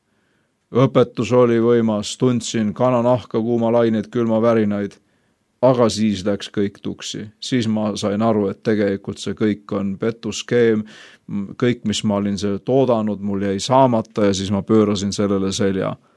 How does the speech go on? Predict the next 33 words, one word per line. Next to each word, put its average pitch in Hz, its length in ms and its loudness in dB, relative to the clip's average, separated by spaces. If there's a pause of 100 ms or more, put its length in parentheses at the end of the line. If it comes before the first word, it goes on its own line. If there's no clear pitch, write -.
(680)
Kuidas 175 460 2
või 127 160 0
mis 190 180 -2
muutis 143 720 0 (300)
äh, 107 420 0
nende 113 320 2
jüngrite 110 500 0
puhul 101 360 0
asja. 101 260 -6 (800)
Esiteks 165 500 2
see, 185 240 6
et, - 220 0
äh, 117 260 6
öeldakse, 135 480 2
et 101 60 -8
Jeesus 120 460 0
avas 139 360 4
jüngrite 117 480 0
mõistuse 113 540 -2
nii, 127 160 -2
et 107 160 -4
nad 104 180 -8
pühakirjast 104 600 -4
aru 98 200 -4
saaks. 101 420 -14 (680)
Ehk 143 240 0
et 110 180 0
nende 113 480 0 (300)
ootuste 151 680 2
korrigeerimine 110 1000 2
käis 139 500 -2
läbi 120 400 -2
pühakirja 117 720 0